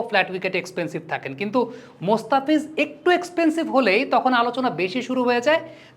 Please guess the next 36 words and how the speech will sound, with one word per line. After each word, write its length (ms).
তার 220
কারণটা 360
হচ্ছে 260
ওই 100
ধরনের 320
জুসি 280
উইকেটগুলোতে 640
চেন্নাই, 440
কিংসটাউন 580
বা 140
মিরপুরে 380
মোস্তাফিজ 420
এত 120
বেশি 180
আনপ্লেয়েবল 480
থাকেন 200
যে 60
এক্সপেকটেশনটা 720
অনেক 180
বেশি 220
মাত্রায় 280
বেড়ে 220
যায়। 140
So 60
এটা 180
একটা 200
অনেক 100
বড় 120
ফ্যাক্টরের 400
জায়গা। 200
এই 100
ব্যাপারে 220
অস্বীকার 400
করার 220
কোনো 180
কিছু 160